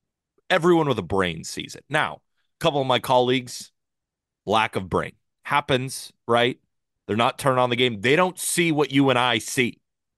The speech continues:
This guy can mash, and he's gonna keep mashing. And I love how you mentioned the stolen base department. People forget. Wheels.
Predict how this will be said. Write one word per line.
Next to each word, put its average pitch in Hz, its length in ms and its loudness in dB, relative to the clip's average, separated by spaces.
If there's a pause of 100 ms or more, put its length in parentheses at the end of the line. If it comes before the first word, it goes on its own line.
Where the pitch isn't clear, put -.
(760)
This - 100 -16
guy 71 180 -12
can 90 160 -14
mash, 78 460 -10 (100)
and 90 80 -10
he's 73 100 -14
gonna 82 180 -10
keep 95 260 -10
mashing. 76 400 -10 (300)
And 90 100 -6
I 82 60 -4
love 90 280 -2
how 90 80 -10
you 90 140 -8
mentioned 87 320 -6
the 82 40 -12
stolen 90 300 -4
base 92 200 -8
department. - 480 -16 (600)
People 92 240 -10
forget. 95 360 -6 (600)
Wheels. - 580 -12